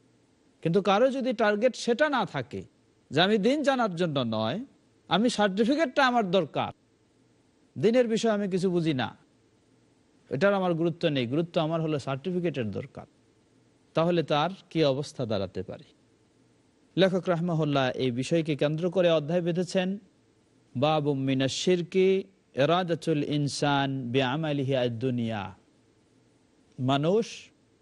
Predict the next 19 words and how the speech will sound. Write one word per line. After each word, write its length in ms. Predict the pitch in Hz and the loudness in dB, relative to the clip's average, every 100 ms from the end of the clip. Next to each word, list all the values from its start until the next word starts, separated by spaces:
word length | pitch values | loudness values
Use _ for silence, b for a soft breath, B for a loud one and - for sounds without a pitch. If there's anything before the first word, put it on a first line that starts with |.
| _ _ | _ _
ইসলামের 580 | 151 - 180 233 262 220 | -4 -2 2 2 2 0
যে 120 | 170 | 0
আমলটি 500 | 170 139 143 139 139 | 0 0 -2 -4 -6
করে, 400 | 117 117 110 101 95 _ _ _ _ _ _ _ _ _ _ _ _ - | -4 -2 -2 -2 -6 _ _ _ _ _ _ _ _ _ _ _ _ -10
দিনের 400 | 117 156 190 202 | 0 2 4 2
আমল 380 | 175 156 143 135 | 2 0 -2 -4
করে, 400 | - 107 98 95 - _ _ _ _ _ _ _ _ _ _ | -2 -4 -2 -6 -12 _ _ _ _ _ _ _ _ _ _
আল্লাহর 340 | 131 156 190 220 | -2 2 2 2
সন্তুষ্টির 640 | - 202 185 - 175 147 | -2 -4 -4 -6 -4 -2
জন্য 440 | 135 123 123 160 220 _ _ _ _ _ _ _ _ - | 0 0 0 -4 -6 _ _ _ _ _ _ _ _ -4
বা 240 | 120 165 | 0 2
আখেরাতে 520 | 170 170 214 233 214 180 | 2 2 2 2 2 0
শান্তি 480 | - 170 170 185 | 0 -4 -2 0
প্রতিদান 720 | 165 - _ - 156 214 233 220 | -2 -4 _ -2 0 4 2 2
পাওয়ার 320 | 196 175 147 | 2 2 0
জন্য 300 | 160 156 185 | -2 -2 -2
যে 100 | 170 | -2
করতে 340 | 143 117 - | -2 -4 -4
হয়, 280 | 117 135 202 | -4 -4 -6